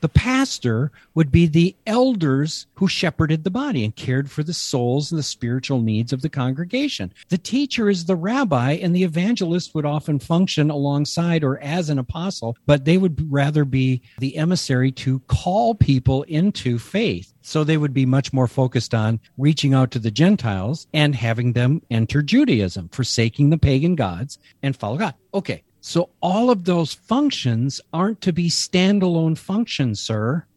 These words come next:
They are functions that are there to train and equip the body for ministry. So, for example, what should a pastor be doing? Well,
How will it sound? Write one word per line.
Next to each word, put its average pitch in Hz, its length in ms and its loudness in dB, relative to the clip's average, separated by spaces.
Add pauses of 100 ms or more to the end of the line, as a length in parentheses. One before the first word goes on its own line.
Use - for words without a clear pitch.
(140)
They 165 200 4
are 208 140 2
functions 175 680 -2
that 170 160 0
are 156 160 2
there 165 480 0 (220)
to 175 140 -8
train 180 440 -2
and 175 120 4
equip 160 380 -2
the 143 80 -4
body 131 320 2
for 185 240 -4
ministry. 240 460 0
So, 139 240 -4
for 139 260 0
example, 135 580 -2 (200)
what 165 200 2
should 196 200 0
a 202 60 -2
pastor 170 420 -2
be 196 120 0
doing? 180 440 -2 (120)
Well, 131 240 2